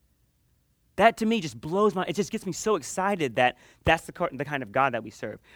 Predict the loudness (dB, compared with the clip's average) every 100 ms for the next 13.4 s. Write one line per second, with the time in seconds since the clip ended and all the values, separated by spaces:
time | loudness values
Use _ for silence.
0 | 0 4 4 4 0 2 2 6 4 4
1 | 0 0 -6 -4 0 0 0 0 0 2
2 | 0 0 -2 -2 0 0 0 -4 -4 _
3 | _ -2 2 4 6 4 4 2 0 -4
4 | _ -4 -4 -6 -14 -14 _ _ _ _
5 | _ -12 -12 -16 -20 _ _ _ _ _
6 | -6 -2 -2 -4 _ -8 0 4 4 2
7 | -2 -4 -2 0 0 0 -4 -8 -8 -4
8 | -4 -6 -14 _ -14 -6 -2 -2 -2 -4
9 | -2 -2 -4 _ _ _ _ 0 2 2
10 | -2 -2 4 6 8 8 6 2 _ 0
11 | 4 6 4 2 -2 0 0 0 -2 0
12 | 0 0 0 0 0 0 -2 -4 -2 0
13 | 0 0 -2 -6